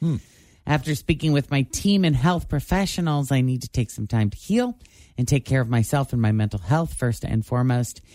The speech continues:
Speaker 2: As soon as there are more updates, I promise I will let you know. Love you guys."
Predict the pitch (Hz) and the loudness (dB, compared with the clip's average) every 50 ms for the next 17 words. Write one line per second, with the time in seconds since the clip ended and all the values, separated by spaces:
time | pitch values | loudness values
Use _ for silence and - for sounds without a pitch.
0 | - - - - - - 165 147 - - 202 196 190 180 170 131 - 175 165 127 | -20 -20 -16 -6 0 0 0 0 0 0 0 2 2 2 0 0 0 0 0 2
1 | 147 147 147 147 139 - - 143 143 - - 147 139 135 - 139 135 131 - - | 0 0 2 0 0 -2 -2 -2 -2 0 0 0 0 0 0 -2 -4 -4 -4 -2
2 | 127 127 123 127 - 123 120 120 120 113 117 147 190 220 - 196 170 147 139 131 | -2 0 0 0 0 0 0 0 0 0 2 2 0 0 2 2 4 4 6 6
3 | 123 117 113 117 120 110 _ _ _ _ _ _ _ - - 113 131 131 120 117 | 4 4 4 2 0 -2 _ _ _ _ _ _ _ -8 -2 0 2 2 2 0
4 | 110 104 101 - 107 95 92 90 87 87 87 - - - | -2 -2 0 0 0 0 0 0 -2 -4 -6 -10 -18 -20